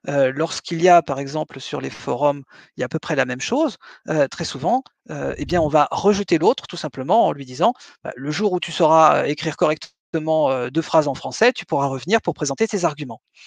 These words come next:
Donc, c'est la forme la plus aboutie, entre guillemets, de cette fameuse glottophobie. En réalité, si on veut revenir à l'historique de ce concept, euh, on va avoir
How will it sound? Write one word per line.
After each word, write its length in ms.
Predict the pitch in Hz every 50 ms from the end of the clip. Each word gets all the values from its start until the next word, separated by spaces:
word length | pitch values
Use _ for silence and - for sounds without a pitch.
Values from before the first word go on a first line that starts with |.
| - - - _ _ -
Donc, 220 | 170 165 - - - _ _ _ _
c'est 240 | - - - 185 - - _ _ _ _ _ _
la 220 | - 170 170 170 -
forme 320 | - - 262 262 262 240
la 140 | 202 170 165
plus 500 | - - - 185 180 180 170 156 143 - _ _ 139 139 147 185
aboutie, 680 | 202 196 175 180 185 - - - - 247 277 320 294 _ _
entre 260 | - - - - 147
guillemets, 360 | 135 135 139 156 190 233 277 - _ - - - - _
de 280 | - 156 147 180 240 240
cette 260 | - - 202 190 -
fameuse 460 | - - - 156 147 165 196 196 185
glottophobie. 800 | 160 - 151 160 175 - 190 170 - - 156 127 127 123 120 _ _ _ _ _ _ _ _ _ _ _ _ - - - - - - - - - - -
En 100 | - 190 185
réalité, 320 | 220 226 233 233 - 294
si 120 | - - 202
on 80 | 180
veut 180 | 165 165 185 180
revenir 480 | 151 190 185 180 208 226 233 202 165
à 100 | 156 143
l'historique 600 | 139 147 156 - - 160 151 180 175 _ - 147
de 320 | 143 135 131 131 143 135 135
ce 320 | - - - 123 127 - - -
concept, 580 | - 151 156 - 269 294 - - - - - _ _ - - - - _ _ -
euh, 460 | 175 170 165 160 151 147 147 147 143 - _ _ _ _ _ _ _ -
on 100 | 180 190
va 380 | 170 196 190 185 180 175 175 175
avoir 520 | 170 160 175 202 226 247 254 240 - -